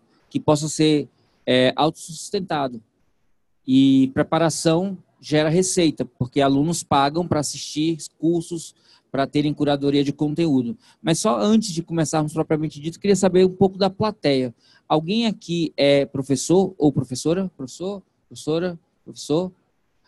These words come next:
É, alguém aqui já conhecia os nossos canais antes de hoje? Já assistiu algum vídeo nosso? Ok, ok, ok. Alguém tá aqui só porque ia passando e viu a gente e resolveu parar pra ouvir?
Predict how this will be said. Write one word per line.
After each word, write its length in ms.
É, 220
alguém 440
aqui 400
já 180
conhecia 680
os 160
nossos 260
canais 460
antes 320
de 180
hoje? 380
Já 140
assistiu 340
algum 280
vídeo 280
nosso? 400
Ok, 340
ok, 280
ok. 440
Alguém 440
tá 160
aqui 260
só 200
porque 260
ia 140
passando 440
e 40
viu 180
a 40
gente 320
e 20
resolveu 280
parar 200
pra 140
ouvir? 360